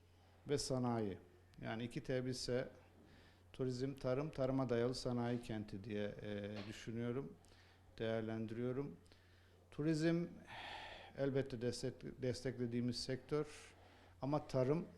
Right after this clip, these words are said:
e, olmazsa olmazı Adıyaman'ın. E, özellikle yukarıdaki barajlarımızın, Koçali, Gömükhan ve Çetintepe barajlarının yine, e,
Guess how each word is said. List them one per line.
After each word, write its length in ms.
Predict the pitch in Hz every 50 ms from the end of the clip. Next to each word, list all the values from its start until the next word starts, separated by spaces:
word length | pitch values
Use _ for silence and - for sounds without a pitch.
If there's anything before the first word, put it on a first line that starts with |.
| - - - - 131
e, 40 |
olmazsa 500 | 123 120 120 123 131 139 135 - - 131
olmazı 500 | 113 113 113 110 113 110 110 107 107 120
Adıyaman'ın. 680 | 110 104 95 107 104 104 101 101 101 104 113 135 160 170 - - - - - - - - - - - - - - - - -
E, 240 | 131 131 127 127 123 -
özellikle 520 | 143 131 131 151 156 160 156 - - 147
yukarıdaki 640 | 139 135 131 139 143 139 135 131 143 - - 135 131
barajlarımızın, 920 | 135 131 131 135 135 123 123 135 131 131 131 131 123 120 139 135 123 110 101 - - - - - - - - - -
Koçali, 680 | - - 135 131 - - 131 120 117 117 120 123 - 131
Gömükhan 560 | 127 123 123 131 131 131 - 127 123 127 131 - 143 135 131
ve 140 | 127 117
Çetintepe 680 | - - 127 - - 143 135 - 131 113 113 117 107 104
barajlarının 680 | 110 110 113 113 107 98 110 110 107 104 113 127 139 147 - - - - - - - - - - -
yine, 360 | 123 127 127 127 123 120 -
e, 640 | - 120 117 117 113 113 110 110 107 107 107 104 101